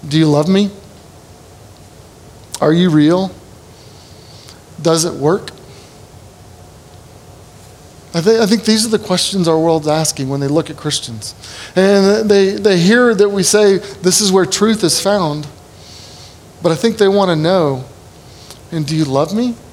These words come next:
like Christ? Are you real? Are you honest? And does it actually work?"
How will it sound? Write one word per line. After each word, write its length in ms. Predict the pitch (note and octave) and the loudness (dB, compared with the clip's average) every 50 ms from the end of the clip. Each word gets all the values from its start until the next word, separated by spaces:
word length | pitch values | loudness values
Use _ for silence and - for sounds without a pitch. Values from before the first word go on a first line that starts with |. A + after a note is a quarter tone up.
| - - - - - - - - - - - - - - | -20 -20 -20 -20 -20 -20 -20 -20 -20 -20 -20 -18 -8 -4
like 160 | D#3 D#3 D#3 | -4 -4 -4
Christ? 540 | - - D#3 E3 F#3+ F#3+ - - - - - - - - - - - | -4 -4 -2 -2 -2 -4 -6 -8 -10 -12 -16 -20 -20 -20 -20 -16 -6
Are 80 | D#3+ D#3 | -2 0
you 160 | E3+ F#3+ G3 | 0 0 0
real? 400 | E3+ D3+ C#3+ D3 F#3 A#3 B3 G#3 - - - - - - - - - - - - - - - - - - - | 0 0 0 0 0 0 -2 -6 -10 -14 -20 -20 -20 -20 -20 -20 -20 -20 -20 -20 -20 -20 -20 -20 -20 -14 -10
Are 60 | D3 | -8
you 120 | C3+ C3+ C3 | -6 -2 -2
honest? 540 | C#3+ D#3+ F#3 G3 F3+ - - - - - - - - - - - - - - - - - - - - - - - - - - - - - D3+ C#3+ - - | -2 -2 -2 -4 -6 -8 -12 -14 -16 -20 -20 -20 -20 -20 -20 -20 -20 -20 -20 -20 -18 -18 -18 -18 -20 -20 -20 -20 -20 -18 -18 -18 -18 -18 -20 -20 -14 -8
And 80 | D#3 D#3+ | -4 -2
does 200 | E3 F3+ F3 F#3+ | 0 0 2 2
it 80 | F3 | 2
actually 320 | F3+ F3 E3+ - - E3 C#3+ | 0 0 0 -2 -4 -4 -4
work?" 380 | B2+ B2+ D3+ F3 G3 - - | -2 0 0 -2 -2 -4 -12